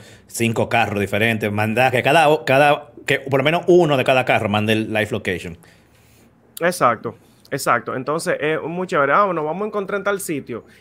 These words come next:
Speaker 2: Y usted sabe que usted tiene que llegar a una hora en específico. Todo el mundo manda su live location y, y usted va a ver dónde están todos.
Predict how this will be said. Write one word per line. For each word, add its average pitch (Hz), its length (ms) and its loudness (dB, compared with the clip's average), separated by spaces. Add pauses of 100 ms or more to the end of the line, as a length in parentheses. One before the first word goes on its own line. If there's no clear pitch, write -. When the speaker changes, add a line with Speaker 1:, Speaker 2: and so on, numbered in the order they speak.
Speaker 2:
Y 131 80 -10
usted 139 160 -8
sabe 156 240 -2
que 156 80 -12
usted 151 140 -4
tiene 156 240 -8
que 156 100 -6
llegar 147 240 -2
a 147 40 0
una 147 180 -4
hora 147 100 -4
en 151 80 -8
específico. 147 480 -10
Todo 127 120 -10
el 131 40 -8
mundo 151 220 -8
manda 151 240 -8
su 151 120 -16
live 147 220 -4
location 147 540 -6 (200)
y, 139 280 -10
y - 20 -8
usted 160 260 -4
va 175 100 -4
a 170 40 -4
ver 160 120 -4
dónde 160 240 -6
están 117 300 -8
todos. 180 440 -2